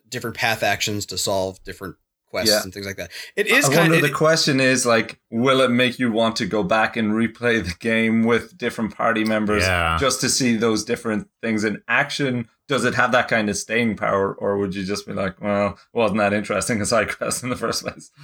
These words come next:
Speaker 1: Well, I mean, the side quest, I don't know. I mean, you get, you get some decent rewards from them so far. Mostly it's money, maybe an item as well. Um, no experience. Your experience is just from battles. Um,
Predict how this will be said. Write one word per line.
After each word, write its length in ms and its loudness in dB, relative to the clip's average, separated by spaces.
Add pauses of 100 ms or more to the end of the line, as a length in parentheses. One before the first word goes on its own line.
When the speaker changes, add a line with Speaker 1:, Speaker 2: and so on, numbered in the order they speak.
(720)
Speaker 1:
Well, 260 4 (100)
I 40 2
mean, 120 4
the 60 2
side 200 2
quest, 260 0
I 40 2
don't 100 2
know. 140 2
I 40 2
mean, 160 2
you 220 2
get, 180 2
you 80 -2
get 120 2
some 400 2
decent 280 0
rewards 360 0
from 160 -4
them 100 -2
so 140 -2
far. 160 -4
Mostly 280 2
it's 120 0
money, 320 2
maybe 240 0
an 80 0
item 200 0
as 100 -4
well. 380 -2
Um, 380 -6
no 140 -2
experience. 560 -2
Your 100 -6
experience 360 -6
is 80 -10
just 180 -4
from 120 -8
battles. 380 -6 (380)
Um, 580 0